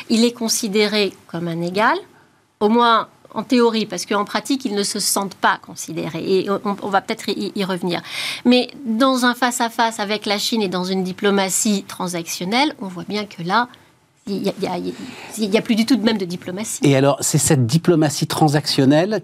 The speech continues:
Speaker 2: qui... Euh, on n'en parle pas énormément en France, et c'est pourtant un tremblement de terre, hein, qui, euh, a permis, par exemple, ce rapprochement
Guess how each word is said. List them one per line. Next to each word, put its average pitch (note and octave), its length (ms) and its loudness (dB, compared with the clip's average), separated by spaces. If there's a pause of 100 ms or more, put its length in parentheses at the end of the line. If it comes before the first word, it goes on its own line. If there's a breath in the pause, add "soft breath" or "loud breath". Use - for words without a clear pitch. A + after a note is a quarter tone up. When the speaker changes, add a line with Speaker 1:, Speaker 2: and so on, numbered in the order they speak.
Speaker 2:
qui... C#3+ 480 6 (160)
Euh, G2+ 680 4 (280)
on C#3 180 4
n'en D3 100 6
parle E3+ 220 2
pas B3 160 4
énormément D3 460 6
en - 40 6
France, - 320 2
et A2+ 40 -6
c'est - 120 -4
pourtant - 260 2
un A#2 60 4
tremblement B2 380 4
de B2+ 40 0
terre, C3 220 0
hein, A#2 80 -8 (760 loud breath)
qui, F3 420 6
euh, B2+ 400 4
a C3 120 2
permis, C#3+ 360 4
par D3+ 180 2
exemple, C#3 340 4
ce - 120 -2
rapprochement C3+ 720 2